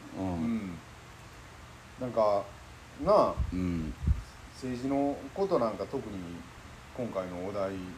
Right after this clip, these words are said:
Speaker 2: か、ガッチしすぎてるところが
Speaker 1: せやねん。
Speaker 2: あるんじゃない？
Speaker 1: なんかそれもさ、なんかこう、旬な話、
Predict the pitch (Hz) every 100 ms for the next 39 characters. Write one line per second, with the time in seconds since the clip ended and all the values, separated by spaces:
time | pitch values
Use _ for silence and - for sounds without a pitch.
0 | - 82 85 85 82 - - - - -
1 | - - 156 151 - - 180 185 160 156
2 | 165 156 135 101 90 90 85 - - 156
3 | 123 90 82 156 175 135 131 117 113 135
4 | 139 110 107 180 139 120 110 101 - 101
5 | 92 - - - - 101 98 - 131 123
6 | 110 110 90